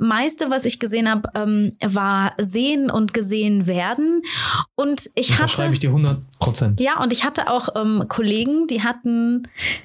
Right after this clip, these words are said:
Speaker 1: ähm, <laughs> Gott, oh, sorry, die hatten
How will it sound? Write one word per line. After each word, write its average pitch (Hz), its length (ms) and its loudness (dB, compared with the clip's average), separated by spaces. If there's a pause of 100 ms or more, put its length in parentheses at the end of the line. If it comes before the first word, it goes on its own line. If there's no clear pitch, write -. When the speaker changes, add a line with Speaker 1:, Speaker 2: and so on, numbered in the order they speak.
(180)
Speaker 1:
ähm, 220 500 2 (500)
<laughs> 466 480 -2 (120)
Gott, - 100 0 (880)
oh, 240 400 0 (160)
sorry, 240 380 0 (500)
die 302 120 2
hatten 302 280 -2